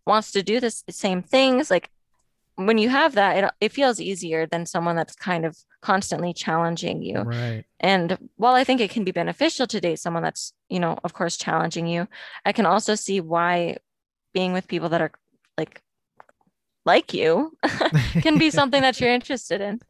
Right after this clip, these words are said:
Speaker 2: Yeah, I agree with that too. I, I think that especially dating at an older age, I say older, thirty-three, I guess relatively is not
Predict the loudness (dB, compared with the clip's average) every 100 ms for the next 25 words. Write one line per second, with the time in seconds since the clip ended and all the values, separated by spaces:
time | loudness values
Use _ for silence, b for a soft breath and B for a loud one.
0 | B B B B B B B _ 0 2
1 | 2 -2 0 0 0 -2 -2 -4 -8 -8
2 | -10 -10 -12 -12 -10 -8 -8 -10 -8 -6
3 | -6 -10 _ b b b b _ _ _
4 | _ -6 -4 -2 -2 0 0 2 0 -4
5 | -8 -6 -6 -4 -6 -6 -8 -6 -4 -6
6 | -8 -14 -16 _ _ _ _ _ _ _
7 | _ -2 0 0 0 -2 -4 -2 -2 -2
8 | -2 -4 -4 -8 _ _ -16 -14 -6 -6
9 | -6 -8 -4 -4 -4 -6 -8 -8 -8 -10